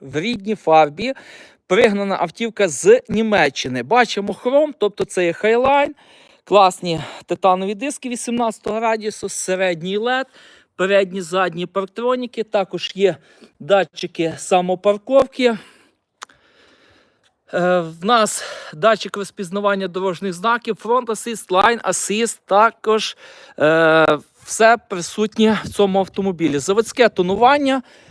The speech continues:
топова задня оптика. Так, два стволи. Так, камера заднього огляду. Е, по машинці. По машинці в нас є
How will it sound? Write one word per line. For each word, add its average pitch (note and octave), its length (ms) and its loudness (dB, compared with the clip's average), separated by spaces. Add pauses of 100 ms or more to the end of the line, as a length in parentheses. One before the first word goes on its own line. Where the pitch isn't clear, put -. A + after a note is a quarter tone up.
(220)
топова G3+ 400 4
задня F3+ 440 4
оптика. B3+ 720 0 (1800)
Так, F3+ 500 0 (240)
два F3+ 300 2
стволи. A#3+ 560 -6 (1500)
Так, D#3+ 400 0 (1500)
камера G3 420 2
заднього E3+ 720 2
огляду. A#3 560 0 (2000)
Е, D#3+ 180 2
по B3 360 4
машинці. F#3+ 720 2
По G3 160 0
машинці G#3 480 0
в F3 40 -6
нас E3 280 -4
є D3 240 2